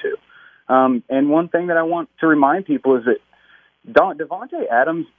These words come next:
is the receiving core minus Darren Waller in, at the Raiders, in, in, in Vegas. And if, and that contract hinders them dramatically.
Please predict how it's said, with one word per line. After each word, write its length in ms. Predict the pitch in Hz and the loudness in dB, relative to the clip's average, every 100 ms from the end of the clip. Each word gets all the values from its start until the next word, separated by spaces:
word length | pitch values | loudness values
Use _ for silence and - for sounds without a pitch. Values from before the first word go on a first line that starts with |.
| - | -2
is 380 | 151 165 202 208 175 | 4 6 4 0 0
the 80 | 175 | 0
receiving 500 | 160 - 170 170 190 | 0 -2 -4 -2 0
core 300 | 190 190 180 | 4 4 4
minus 380 | 143 151 156 - 131 | 0 0 -4 0 2
Darren 320 | 139 135 120 | 4 2 0
Waller 460 | 110 113 139 143 _ _ _ _ _ - | 2 2 2 0 _ _ _ _ _ 0
in, 500 | 123 120 117 113 107 _ - - | 4 4 2 0 -6 _ -8 -2
at 140 | 127 | 0
the 80 | 110 | 0
Raiders, 380 | 101 135 214 - _ _ _ _ - | -2 -2 -4 -8 _ _ _ _ -2
in, 340 | 123 117 123 123 | 4 6 6 4
in, 180 | 120 117 | 4 2
in 80 | 113 | 4
Vegas. 340 | 107 147 226 226 | 4 2 0 -2
And 260 | 131 120 117 _ _ _ _ _ _ _ _ _ - | -2 0 -2 _ _ _ _ _ _ _ _ _ -2
if, 180 | 160 151 - _ - | 0 0 -8 _ -6
and 140 | 156 170 | -2 0
that 160 | 202 | -2
contract 580 | - 156 185 170 131 - - | -2 -2 0 2 2 0 -2
hinders 420 | 135 139 117 107 | 4 4 4 0
them 280 | 95 87 80 _ _ _ | -2 -4 -4 _ _ _
dramatically. 680 | - 98 95 82 - - | 0 2 2 0 -4 -12